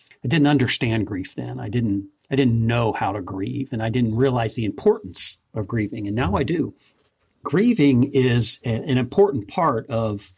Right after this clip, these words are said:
our emotional health. And until we learn to grieve well, until we give ourselves to the process, uh, I think it can be very challenging and difficult, uh, following the death of a loved one. And so it was a number of years later,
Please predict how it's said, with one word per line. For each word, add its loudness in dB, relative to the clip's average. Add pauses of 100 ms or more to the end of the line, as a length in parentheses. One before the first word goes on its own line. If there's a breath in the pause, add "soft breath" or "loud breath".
(380)
our 0
emotional 0
health. -10 (540)
And -2
until -2
we 2
learn 2
to -4
grieve 0
well, -2
until -4
we 2
give -2
ourselves -2
to -4
the -4
process, -4
uh, -10 (800 soft breath)
I -8
think -6
it -6
can -4
be -4
very -2 (280)
challenging -4
and -4
difficult, -8
uh, -12
following -6
the -6
death -6
of -6
a -8
loved -8
one. -10 (400 loud breath)
And -2
so 2
it -2
was 2
a 4
number 4
of 2
years 2
later, -2